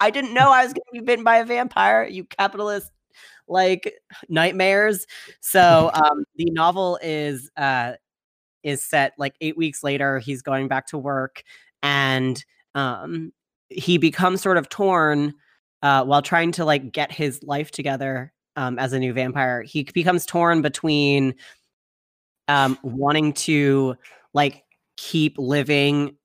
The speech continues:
Speaker 1: you know, as a trans person, he's worked very hard to, like, get, you know, his name change and his gender change and, like, get all this paperwork in order so that he can, like, keep up a job and, like, just sort of be, air quotes, normal,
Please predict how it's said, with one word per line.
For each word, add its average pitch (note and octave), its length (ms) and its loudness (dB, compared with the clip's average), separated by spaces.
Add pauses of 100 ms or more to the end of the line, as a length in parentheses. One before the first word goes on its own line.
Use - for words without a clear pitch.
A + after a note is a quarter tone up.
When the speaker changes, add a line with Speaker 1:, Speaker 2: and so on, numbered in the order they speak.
Speaker 1:
you E3 80 0
know, C#3 200 0 (440)
as G3+ 220 2
a G#3+ 40 -4
trans E3+ 420 0
person, C#3+ 680 -4 (240)
he's E3 280 -2
worked D#3 200 -2
very D3+ 300 2
hard C#3+ 400 0
to, D3+ 100 -8
like, C#3+ 160 -2 (240)
get, D3 300 0 (280)
you D3+ 100 -2
know, C#3+ 120 0
his F3 220 -4
name B3 240 0
change E3 360 0
and D3+ 80 -6
his F3 120 -6
gender G#3 320 0
change E3+ 320 -2
and, D3 100 -6
like, D3 140 -6
get E3 100 0
all F3 100 4
this E3 140 -6
paperwork D3 640 0
in D3+ 300 2
order C#3+ 460 2 (260)
so - 160 -6
that D3+ 160 2
he E3+ 260 0
can, D#3+ 160 0
like, D3+ 200 0
keep - 240 -4
up E3 140 2
a F3+ 60 -4 (120)
job F3 440 4
and, C3+ 120 -2
like, C3+ 160 -4
just - 160 -8
sort F3 140 -2
of C3+ 160 -4
be, D3 280 -2
air D3 180 -2
quotes, C#3+ 360 -6
normal, D3 600 0